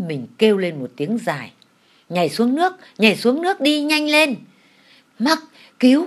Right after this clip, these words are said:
con!" Vào lúc ấy tôi tưởng mình đã chết. Nhưng tôi nhận ra mình đang nằm xoãi ra và thấm ướt. Nước bùn chảy vào miệng và tai tôi.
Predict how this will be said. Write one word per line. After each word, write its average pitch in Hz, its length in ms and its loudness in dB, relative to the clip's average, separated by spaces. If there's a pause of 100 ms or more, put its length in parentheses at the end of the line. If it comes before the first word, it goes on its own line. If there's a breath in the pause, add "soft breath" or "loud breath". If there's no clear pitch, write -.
con!" 311 500 0 (600 loud breath)
Vào 143 180 -2
lúc 202 180 -8
ấy 208 380 -4
tôi 190 140 0
tưởng 135 300 -4
mình 123 180 -6
đã - 120 -4
chết. 285 280 -4 (760 loud breath)
Nhưng 185 500 -2
tôi 190 140 -2
nhận 160 280 -10
ra 175 340 -6 (280 loud breath)
mình 165 360 -8
đang 202 220 0
nằm 139 180 -6
xoãi 254 340 -10
ra 180 360 -4 (100)
và 127 400 -8
thấm 202 200 -6
ướt. 294 220 -4 (540 loud breath)
Nước 302 240 -2
bùn 160 320 -4
chảy 147 240 -4
vào 143 180 -6
miệng 147 340 -6
và 143 120 -6
tai 190 340 -8
tôi. 139 240 -2